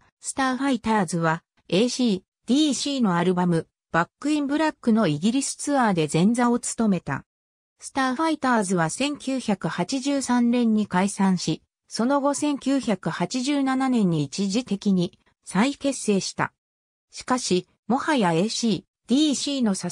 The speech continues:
えもなく、再結成はうまくいかなかった。千九百八十八年、エーシーディーシーは、アルバム、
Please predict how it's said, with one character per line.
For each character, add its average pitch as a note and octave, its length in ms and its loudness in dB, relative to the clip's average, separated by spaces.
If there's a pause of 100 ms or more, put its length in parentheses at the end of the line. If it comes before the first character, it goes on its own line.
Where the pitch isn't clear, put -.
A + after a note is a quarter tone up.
え A#3+ 160 2
も A#3 140 2
な A3 140 4
く、 - 260 -4 (240)
再 C4 280 0
結 - 260 -4
成 G#3 240 2
は E3 120 4
う D#3 120 2
ま A3 140 0
く F3 100 -4
い D3 100 -4
か G3 180 -2
な G#3 140 2
か A3 120 -4
っ G3 80 -6 (100)
た。 C3+ 160 -6 (800)
千 E4+ 340 -2
九 C#4+ 240 -2
百 G#3+ 260 -2
八 E3+ 300 -4
十 A#3+ 200 2
八 G#3+ 320 0
年、 D#3+ 280 2 (240)
エ F#3 140 2
ー B3+ 40 2
シ B3 240 -2
ー F#3 100 -2 (240)
デ A#3 80 2
ィ D4+ 180 2
ー - 20 -2
シ C4+ 300 0
ー - 20 2
は、 E3+ 240 2 (240)
ア F3 120 2
ル A#3+ 120 2
バ A#3 140 2
ム、 G3 240 2